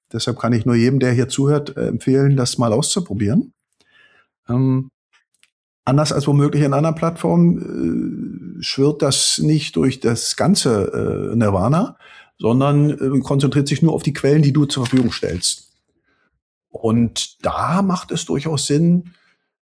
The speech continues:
äh, so sein, seine persönlichen Gedanken einzuspeisen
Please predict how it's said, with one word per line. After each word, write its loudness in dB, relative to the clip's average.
äh, -2
so -2
sein, 2
seine 0
persönlichen 0
Gedanken -8
einzuspeisen -2